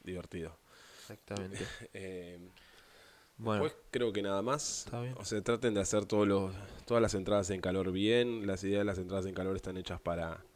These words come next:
Speaker 1: para lo que hay en el día. Los accessory y los midline son importantísimos. Cada vez vamos a volver más cosas en los midline, sobre todo.
Speaker 2: Eh,
Speaker 1: Y después
Speaker 2: creo
Speaker 1: nada.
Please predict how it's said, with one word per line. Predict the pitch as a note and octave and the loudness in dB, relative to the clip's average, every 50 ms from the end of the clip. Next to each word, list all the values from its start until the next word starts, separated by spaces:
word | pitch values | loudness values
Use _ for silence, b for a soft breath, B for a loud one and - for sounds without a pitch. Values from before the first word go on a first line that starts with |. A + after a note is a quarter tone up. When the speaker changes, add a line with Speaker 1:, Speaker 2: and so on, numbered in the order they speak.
| b b b b b b b b b b b b b b b _ - | b b b b b b b b b b b b b b b _ -4
Speaker 1:
para | - F#2+ F2+ E2+ E2+ E2 - - | -2 0 0 0 0 -2 -6 -10
lo | - F2+ F#2 F#2 F2+ | -8 -6 -6 -4 -4
que | G2 F#2+ | -2 0
hay | F#2+ G2 F#2+ | 0 0 0
en | F#2 F2+ | 0 -2
el | F2+ F2+ | -2 -2
día. | F#2+ G#2+ A2+ A2+ A2 G#2+ G2+ F2 - - - _ _ _ _ - | -2 0 0 0 0 0 -2 -2 -6 -10 -18 _ _ _ _ -10
Los | A2 G#2 G2 G2+ | -8 -6 -6 -4
accessory | G2 F#2 - - A2+ G#2 - A#2 G#2 G2 G2+ F#2+ F#2 - | -6 -6 -4 -4 -4 -2 0 0 0 0 0 -2 -2 -4
y | - F#2 G2+ F#2+ | -4 -2 0 2
los | F#2 F2+ E2+ | 2 2 2
midline | F#2+ G#2 A2 A2 A2 G2+ F#2+ F2+ F2+ | 4 4 6 8 8 8 8 6 4
son | - A2 G2 | 4 4 4
importantísimos. | G2 F#2 - G2 F2+ G2+ G2 F#2+ - B2 A2+ - B2 A#2 A#2 A2+ A#2 - - - | 6 6 6 6 6 6 6 6 6 4 6 6 4 4 4 2 0 -2 -2 4
Cada | - G2+ G2 G2 | 8 8 10 10
vez | F#2 F2+ | 10 8
vamos | F#2 F#2 F#2 F#2 - | 8 8 6 8 8
a | F2 | 8
volver | F2 F#2+ F#2 F#2+ G2+ G2+ G2+ | 8 10 10 12 12 12 12
más | G2 G2+ F2+ - | 12 10 8 8
cosas | - A2 A2 G#2 F#2+ F#2 | 8 10 10 12 12 10
en | F2+ | 10
los | F2+ F2 F2+ | 8 8 10
midline, | G2+ G#2 G2+ G2+ G2+ G2 F#2+ F#2+ F#2+ - - - - | 10 10 12 12 10 10 8 6 4 0 -6 -10 0
sobre | - G2 F#2+ F#2+ F#2 | 4 6 6 6 8
todo. | - A2+ A#2 A#2 A#2+ - - _ b b b b b b b b b b b b b b b b b b b b _ - | 8 8 8 8 6 4 -2 _ b b b b b b b b b b b b b b b b b b b b _ -12
Speaker 2:
Eh, | F3+ B2+ A#2 A2 G#2+ G#2+ G#2 G#2 G#2 G#2+ G#2+ G2 G#2 G2+ F#2 F2 - - - B C3 B B B B - - - - - - _ _ _ _ _ _ _ _ _ _ _ _ _ _ _ - - - - - - - - - _ _ - | -8 -4 -4 -2 -2 -2 -2 -2 0 0 0 -2 -2 -2 -4 -6 -8 -10 -12 B -16 B B B B -18 -18 -18 -18 -20 -20 _ _ _ _ _ _ _ _ _ _ _ _ _ _ _ -20 -20 -20 -20 -20 -20 -20 -20 -20 _ _ -4
Speaker 1:
Y | - A#2+ | 0 2
después | A#2+ A2+ - C#3+ C#3+ D#3 | 2 2 2 4 4 6
Speaker 2:
creo | F#3+ E3 | 6 6
Speaker 1:
nada. | B2 A2+ | 6 4